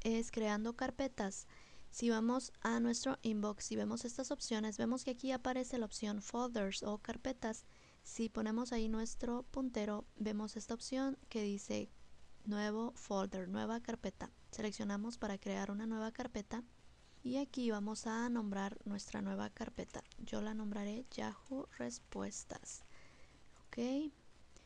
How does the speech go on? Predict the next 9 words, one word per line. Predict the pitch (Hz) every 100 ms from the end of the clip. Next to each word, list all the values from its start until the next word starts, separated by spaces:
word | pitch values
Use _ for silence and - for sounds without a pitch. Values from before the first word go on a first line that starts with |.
| -
como | - 220 214
pueden | 240 247 247
ver, | 233 220 - -
ya | - 214 214 -
aquí | 208 220 214
está | 202 - 202 185
mi | 202
nueva | 202 202 226
carpeta. | 269 262 220 208 226